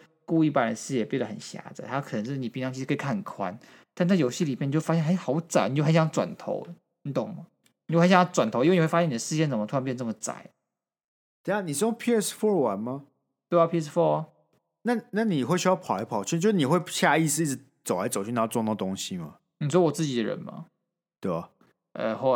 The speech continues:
Speaker 1: 我不会下意识走来走去啊，但我有想动脚的感觉。
Speaker 2: 嗯，嗯。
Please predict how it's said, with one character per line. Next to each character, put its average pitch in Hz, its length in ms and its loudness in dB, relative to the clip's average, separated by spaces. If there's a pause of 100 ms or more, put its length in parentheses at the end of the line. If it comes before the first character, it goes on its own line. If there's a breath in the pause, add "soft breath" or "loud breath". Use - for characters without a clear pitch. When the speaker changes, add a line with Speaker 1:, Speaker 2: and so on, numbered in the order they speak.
(120)
Speaker 1:
我 147 100 0
不 147 60 0
会 220 140 6
下 220 200 4
意 190 40 4
识 180 120 2
走 147 140 0
来 117 80 4
走 113 180 -2
去 117 300 -6
啊， - 160 -6 (340)
但 170 220 4
我 147 100 2
有 147 120 2
想 127 260 -4
动 113 240 -4
脚 - 140 -12
的 - 100 -14
感 - 160 -18 (100)
觉。 - 120 -20 (680)
Speaker 2:
嗯， 95 220 -10 (180)
嗯。 - 140 -16